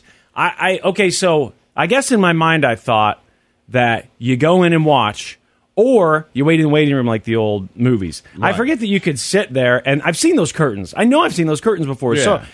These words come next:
Speaker 1: I, I forgot that you could just sit there, presumably speak to your baby
Speaker 2: Yeah.
Speaker 1: mama,
Speaker 2: Right.
Speaker 1: and not leave her alone, because I,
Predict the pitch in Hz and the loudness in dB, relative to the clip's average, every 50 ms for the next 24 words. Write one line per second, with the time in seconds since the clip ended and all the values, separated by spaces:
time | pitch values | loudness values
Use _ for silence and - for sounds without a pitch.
0 | - _ _ - 165 196 202 165 185 202 - - 226 254 294 269 220 226 214 175 | -20 _ _ -4 -2 -2 0 0 -2 -2 0 0 0 0 0 0 -2 -2 -2 -2
1 | 196 170 180 165 - - - 220 202 - - 156 147 147 143 143 143 - - - | -2 -2 -2 -2 -2 -2 -2 -2 -2 0 0 2 2 4 2 2 0 -2 -8 -20
2 | _ _ _ _ - - 139 165 175 175 170 156 170 165 156 147 - - - - | _ _ _ _ -12 -6 -2 0 0 2 2 0 0 0 0 -2 -4 -8 -14 -8
3 | - - 202 208 196 - - 196 180 170 160 156 151 143 135 127 110 - _ _ | -2 0 0 0 0 0 0 0 2 2 2 2 2 2 0 0 -4 -8 _ _
4 | - - 143 147 - 151 113 147 147 139 139 139 135 135 131 131 151 180 165 123 | -12 -4 -2 0 2 2 2 2 2 2 2 0 0 -2 -4 -2 0 0 0 0
5 | 92 69 - - 175 185 185 185 180 180 170 139 - _ - 156 180 202 202 151 | 0 -2 -4 -2 -2 0 0 2 0 0 -2 -4 -8 _ -4 0 0 0 0 -2
6 | 147 - 160 175 202 208 202 170 185 196 180 156 147 160 202 233 226 175 139 123 | -6 -4 -2 0 0 2 2 2 2 2 2 2 2 2 2 2 2 2 0 -2
7 | 117 131 131 - - - - - 180 202 196 208 185 180 | -4 -6 -8 -12 -18 -8 -4 -2 0 0 0 0 -2 -4